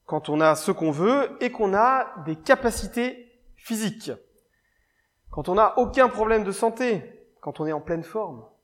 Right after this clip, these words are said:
Que faire quand tout va bien ? Que faire si ce n'est finalement d'être reconnaissant,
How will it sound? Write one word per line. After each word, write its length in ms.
Que 120
faire 340
quand 140
tout 140
va 100
bien ? 280
Que 140
faire 260
si 160
ce 140
n'est 280
finalement 340
d'être 260
reconnaissant, 720